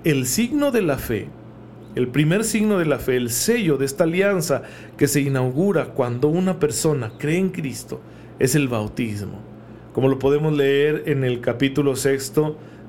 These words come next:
de la carta de San Pablo a los romanos. Igual en Romanos tiene una doctrina muy, muy grande y profunda acerca de la justificación, y precisamente ese capítulo sexto de la carta a los romanos nos va a hablar de lo que sucede en el bautismo, de cómo en el bautismo nos quedamos tan unidos a Cristo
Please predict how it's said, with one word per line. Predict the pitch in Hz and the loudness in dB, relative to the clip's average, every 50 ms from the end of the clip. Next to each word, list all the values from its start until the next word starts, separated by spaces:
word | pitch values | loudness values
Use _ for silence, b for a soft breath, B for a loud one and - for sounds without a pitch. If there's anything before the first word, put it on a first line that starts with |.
| - - 135 | -10 -8 2
de | 123 139 139 143 147 151 156 | 4 4 4 4 2 2 2
la | 156 139 123 123 | 0 0 -2 0
carta | 123 127 127 123 123 - 135 131 | 0 0 0 0 0 0 0 0
de | 123 | 0
San | 104 113 110 107 | 0 -2 -4 -2
Pablo | 110 110 110 120 | -2 0 2 2
a | 120 | 2
los | 110 107 | 0 0
romanos. | 98 104 98 95 95 95 104 - - | -2 -6 -6 -6 -10 -10 -12 -8 -4
Igual | 120 131 143 147 | 2 4 4 4
en | 147 147 | 4 2
Romanos | 139 135 135 139 160 190 214 202 | 2 2 2 2 2 2 2 2
tiene | 196 196 185 | 2 2 2
una | 190 190 180 | 4 4 2
doctrina | 170 151 151 - 156 165 156 | 2 2 0 0 0 2 2
muy, | 139 135 151 175 180 180 175 175 B B B B B - | 2 2 2 2 2 0 -2 -4 B B B B B 2
muy | 151 165 165 | 2 2 4
grande | 165 156 151 151 156 160 151 143 | 4 2 4 4 2 2 2 0
y | 135 | 0
profunda | 135 131 127 120 - 139 143 143 139 135 | 0 -2 -2 0 2 0 2 2 2 0
acerca | 131 120 - 139 139 135 135 - 139 131 | 0 2 2 2 2 2 0 0 0 2
de | 127 | 2
la | 127 113 | 0 0
justificación, | 117 120 113 - 120 117 131 - 147 135 131 - 165 170 185 190 185 B B B B B B | -2 -6 -4 -4 -2 -2 0 0 0 0 2 2 2 2 2 -2 -4 B B B B B B
y | - 135 | -4 0
precisamente | 123 135 127 139 147 143 143 143 143 139 147 | 2 2 2 2 2 2 2 2 2 0 0
ese | 143 147 135 | -2 0 0
capítulo | - 135 120 135 131 131 143 139 139 | 0 0 0 0 0 2 2 2 2
sexto | 135 143 139 131 - - 127 | 2 2 0 0 0 0 0
de | 123 | 0
la | 120 | 0
carta | 117 123 120 120 127 | 0 -2 0 0 0
a | |
los | 131 131 131 | 0 2 0
romanos | 147 147 139 139 143 151 151 | 0 0 2 2 2 2 0
nos | 135 123 113 120 | 0 -2 0 0
va | 131 | 0
a | 135 | 2
hablar | 135 139 135 131 131 135 135 | 2 2 2 2 0 -2 -2
de | 139 | -2
lo | 131 127 | -2 -2
que | 127 127 | -2 -4
sucede | 110 110 113 123 131 | -6 -4 -2 -2 0
en | 127 123 | 0 0
el | 117 113 | -2 -2
bautismo, | 107 107 107 - - 214 220 190 131 113 - - - - B B B B B B B B B B | -2 -4 -4 -2 -2 0 0 0 -4 -4 -8 -12 -18 -18 B B B B B B B B B B
de | - 120 120 | -2 0 2
cómo | 123 139 151 160 | 4 4 4 4
en | 160 | 4
el | 165 160 | 2 4
bautismo | 156 165 165 160 170 180 165 151 143 139 | 2 2 2 2 2 2 2 2 2 0
nos | 135 123 113 - | 0 -2 -4 -2
quedamos | - 123 120 120 131 143 139 - | 0 2 2 2 2 0 -2 0
tan | - 143 175 208 | 0 2 2 2
unidos | 202 185 175 170 160 156 151 127 | 2 2 2 2 2 0 0 0
a | 151 151 | -2 -2
Cristo | 156 151 139 123 110 - - 139 - | 0 0 -2 -2 -2 -2 -4 -4 -4